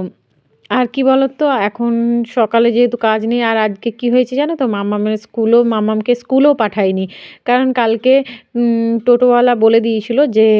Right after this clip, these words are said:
তোমার আজকে, আহ, আজকের দিনটাতে ও থাকবে না আর কি। তো তার জন্য ভাবলাম যে মামামকে স্কুল পাঠিয়ে কি লাভ, উম,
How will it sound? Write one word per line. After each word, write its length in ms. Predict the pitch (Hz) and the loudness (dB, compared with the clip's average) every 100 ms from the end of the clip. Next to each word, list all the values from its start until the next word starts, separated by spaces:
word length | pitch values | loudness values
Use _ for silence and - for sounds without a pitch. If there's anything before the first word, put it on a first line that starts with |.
| 208 202 202 - | 2 -2 -6 -4
তোমার 260 | 214 277 311 - - - | -2 -2 -6 -14 -20 -12
আজকে, 360 | - 208 - 339 | -6 -6 -2 -2
আহ, 760 | 466 - - - 208 208 202 202 202 | -2 -12 -20 -10 -6 -4 -4 -4 -2
আজকের 340 | 214 202 240 202 | -4 0 -2 0
দিনটাতে 380 | 226 226 240 311 | -2 -2 -2 2
ও 100 | 269 254 196 185 196 | 2 0 -6 -14 -12
থাকবে 340 | - 220 180 190 | -6 -6 -2 -2
না 100 | 185 | -2
আর 100 | 175 | -6
কি। 140 | 165 170 190 | -10 -14 -8
তো 80 | 226 | -4
তার 180 | 240 220 | -4 -2
জন্য 180 | 254 247 | -2 -2
ভাবলাম 340 | 226 226 233 233 | -2 0 0 0
যে 80 | |
মামামকে 500 | 233 214 214 214 214 233 | -2 -2 -2 -4 0 0
স্কুল 240 | 226 226 214 | 0 -4 0
পাঠিয়ে 340 | 220 208 233 | -2 0 -2
কি 160 | 233 226 | -2 -4
লাভ, 200 | 240 285 | -2 -2
উম, 260 | 226 226 | -2 -4